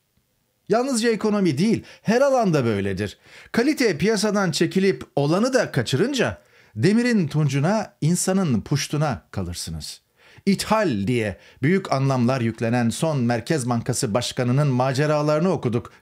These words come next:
geçen hafta boyunca. Skandal patlamasa Noel tatili dahil son bir ayını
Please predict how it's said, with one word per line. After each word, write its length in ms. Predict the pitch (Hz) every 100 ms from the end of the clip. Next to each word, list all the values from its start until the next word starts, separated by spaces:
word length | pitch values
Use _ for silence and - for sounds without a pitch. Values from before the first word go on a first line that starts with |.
| -
geçen 300 | 156 160 135
hafta 300 | 120 131 104
boyunca. 480 | 98 95 87 92 _ _ _ _ -
Skandal 540 | - 190 226 233 254 160
patlamasa 680 | 160 - 240 175 110 107 - - -
Noel 380 | 147 240 214 -
tatili 460 | 147 147 170 208
dahil 360 | 170 127 135 120
son 420 | - 214 151 117
bir 100 | 247
ayını 400 | 208 123 117 160